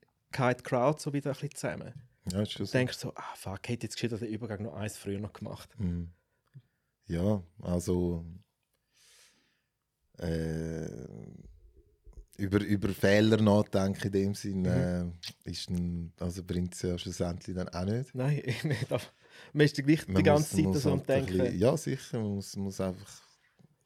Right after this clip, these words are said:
Speaker 2: im Moment sein, ich glaub, das ist es.
Speaker 1: Mhm.
Speaker 2: Man muss im Moment sein. Und für das ist natürlich nicht hilfreich, wenn dir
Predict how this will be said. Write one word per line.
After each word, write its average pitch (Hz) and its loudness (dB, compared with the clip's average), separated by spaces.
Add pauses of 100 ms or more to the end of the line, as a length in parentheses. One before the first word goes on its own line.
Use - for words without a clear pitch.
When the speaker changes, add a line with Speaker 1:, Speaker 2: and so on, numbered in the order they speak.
(440)
Speaker 2:
im 110 6
Moment 110 6
sein, 92 -2
ich - -10
glaub, 87 -4
das 92 -6
ist 82 -10
es. 85 -14
Speaker 1:
Mhm. 110 -10 (100)
Speaker 2:
Man 113 -4
muss 87 -4
im 90 -4
Moment 87 -4
sein. 92 -6 (600)
Und 85 -4
für - -6
das 87 0
ist 90 -8
natürlich 90 -4
nicht 90 -2
hilfreich, 92 -6
wenn 90 -2
dir 90 -6